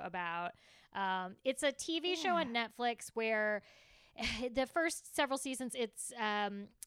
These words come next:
Speaker 1: uh, junior college football teams. And so it's usually kids that, for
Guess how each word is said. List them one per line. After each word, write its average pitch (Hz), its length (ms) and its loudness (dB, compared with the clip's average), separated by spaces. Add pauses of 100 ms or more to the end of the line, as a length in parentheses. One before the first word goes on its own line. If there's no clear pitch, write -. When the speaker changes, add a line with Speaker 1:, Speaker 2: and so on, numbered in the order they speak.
(640)
Speaker 1:
uh, 208 280 0
junior 269 480 0
college 233 840 0
football 277 560 4
teams. 285 680 -4
And 240 160 0
so 254 100 4
it's 240 180 0
usually 311 400 0
kids 240 300 -2
that, 220 240 2 (140)
for 220 280 -2